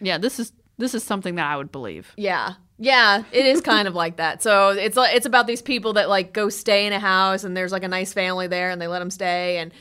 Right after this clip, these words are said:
Speaker 2: uh, they, like, give 'em money on the way out. They leave it on the table, and then they go to the next town, and people are like, "Uh, that house burned down." And instead of just being like, "Whatever," the people go back the next day, and the house is, in fact, burned down, and their money is sitting on the table.
Speaker 1: Yes!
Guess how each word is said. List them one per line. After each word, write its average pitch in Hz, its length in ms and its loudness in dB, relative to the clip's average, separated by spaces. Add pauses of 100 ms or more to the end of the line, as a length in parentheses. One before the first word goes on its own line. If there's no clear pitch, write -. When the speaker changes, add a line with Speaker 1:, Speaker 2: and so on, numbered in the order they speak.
(280)
Speaker 2:
uh, 175 400 2 (220)
they, 185 340 -8
like, 196 240 0
give 277 180 2
'em 247 180 0
money 247 300 2
on 240 160 0
the 240 60 -2
way 233 280 0
out. 226 260 2
They 220 100 -2
leave 226 180 -2
it 226 80 -2
on 226 140 -2
the 214 60 -6
table, 226 400 -2
and 220 60 -2
then 220 120 -4
they 220 80 -2
go 233 180 2
to 226 80 0
the 214 80 -6
next 208 240 -6
town, 208 380 2
and 196 100 -6
people 202 240 -4
are 196 140 2
like, 196 400 2
"Uh, 190 560 6
that 196 220 4
house 427 200 4
burned 254 280 2
down." 160 440 2 (380)
And 185 560 0 (100)
instead 214 360 2
of 226 60 -2
just 208 200 -4
being 190 160 -2
like, 190 140 -2
"Whatever," 539 560 4
the 349 60 -6
people 214 280 -6
go 220 180 2
back 226 380 4
the 208 80 -6
next 190 240 -4
day, 170 400 -2
and 175 440 -6
the 175 120 -4
house 180 260 -4
is, 202 140 -8
in 196 80 -8
fact, 208 260 -2
burned 220 200 -4
down, 233 340 0
and 196 180 -6
their 202 140 -4
money 277 340 -2
is 302 80 0
sitting 285 260 2
on 381 100 2
the 508 40 0
table. 453 460 2
Speaker 1:
Yes! 622 540 0